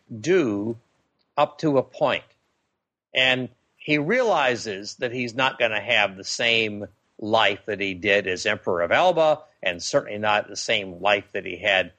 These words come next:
as Emperor of the French. I mean, he, he rolled the die in, uh, uh, a-, eighteen fifteen for the Hundred Days, and it came up craps. And so he knows that things are gonna be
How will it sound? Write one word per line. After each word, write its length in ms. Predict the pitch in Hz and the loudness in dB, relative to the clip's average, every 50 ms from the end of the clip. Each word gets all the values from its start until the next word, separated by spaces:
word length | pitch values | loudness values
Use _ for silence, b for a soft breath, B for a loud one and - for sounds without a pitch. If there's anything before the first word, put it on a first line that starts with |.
| _ _ _ _ - - | _ _ _ _ -8 -4
as 260 | - 104 95 - - - | -2 -2 -2 -4 -4 -4
Emperor 540 | 117 107 - - 110 101 98 95 92 92 _ _ _ _ | -4 -4 -2 -4 -2 0 2 2 2 0 _ _ _ _
of 180 | - 82 87 87 | 0 0 0 0
the 80 | 82 85 | -2 -18
French. 640 | - - - 208 202 127 - - - - - - _ _ _ _ _ - | -14 -2 0 2 2 2 -2 -4 -10 -12 -12 -12 _ _ _ _ _ -8
I 60 | - 98 | -8 -8
mean, 140 | 98 95 | -6 -6
he, 260 | 92 101 120 120 120 110 | -6 -4 -4 -4 -4 -2
he 180 | 107 135 143 | 0 0 0
rolled 540 | 123 107 104 131 143 165 170 165 165 165 151 | 0 0 0 0 2 2 2 2 2 0 0
the 80 | 160 151 | -4 0
die 600 | 180 180 196 180 135 101 85 78 80 85 - _ _ _ _ _ _ - | 2 2 4 4 4 2 0 -2 -6 -10 -12 _ _ _ _ _ _ -2
in, 400 | 123 117 113 110 110 107 107 107 | 2 2 2 2 0 -4 -4 0
uh, 440 | 104 104 101 101 98 95 95 92 - _ _ _ _ _ - 107 | 0 2 2 2 2 2 0 -2 -4 _ _ _ _ _ -8 -4
uh, 260 | 104 98 95 92 - | 0 0 0 0 0
a-, 260 | - 107 107 92 - 110 | 0 0 0 0 0 0
eighteen 340 | 107 92 - 120 104 98 92 | -2 0 -2 -4 -4 -4 -2
fifteen 480 | - 117 107 - - - 117 131 147 | 0 0 0 0 0 -2 -2 -2 -2
for 140 | 131 - 117 | -4 -4 0
the 100 | 92 98 | 0 0
Hundred 360 | 95 110 120 101 101 98 95 | 0 0 0 2 0 0 0
Days, 480 | 98 98 98 98 110 139 165 160 - - _ _ _ _ _ _ - | 2 2 4 4 4 2 2 0 -4 -8 _ _ _ _ _ _ -2
and 220 | 113 110 107 113 | 0 0 2 2
it 80 | 113 - | -2 -2
came 220 | - 156 147 147 | 0 0 2 2
up 160 | 147 139 143 | 2 0 0
craps. 480 | - - 202 190 180 - - - - - | -2 -2 0 0 0 -2 -4 -8 -12 -12
And 100 | 117 113 | -8 -6
so 180 | - - 139 | -2 -2 0
he 160 | 135 151 180 175 | 0 0 0 0
knows 480 | 175 202 240 269 233 185 147 120 104 | 2 2 2 4 4 2 2 0 -2
that 140 | 127 113 - | -4 -6 -6
things 380 | - - 139 127 117 113 104 120 | -2 -2 -2 0 -2 -6 -4 -4
are 60 | 117 | -2
gonna 240 | 104 123 123 120 113 | 2 2 2 2 2
be 320 | 98 113 107 104 98 - | 2 2 0 0 0 -4